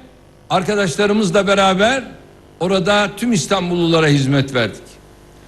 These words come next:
Aynı dönemde Ankara'da da Ankara Büyükşehir Belediye Başkanımız Melih Bey belediye başkanıydı. O da Ankara gibi büyük bir kentte bu hizmetleri verdi.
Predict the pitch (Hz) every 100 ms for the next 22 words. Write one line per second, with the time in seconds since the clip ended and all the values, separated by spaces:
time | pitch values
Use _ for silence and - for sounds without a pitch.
0 | - 196 285 277 240 226 226 226 240 269
1 | 254 - - - - - 180 233 180 202
2 | 190 196 196 247 269 - - - - -
3 | - - - - 180 208 170 196 180 202
4 | 175 196 185 180 185 180 196 185 170 -
5 | 180 180 208 - - - - - - -
6 | 175 226 151 175 143 127 139 135 135 127
7 | 117 - 123 113 104 - - - - 190
8 | 226 240 294 302 254 233 220 208 196 147
9 | - 165 214 147 185 156 180 170 - 175
10 | 120 - - - 170 160 143 151 - 139
11 | 131 120 98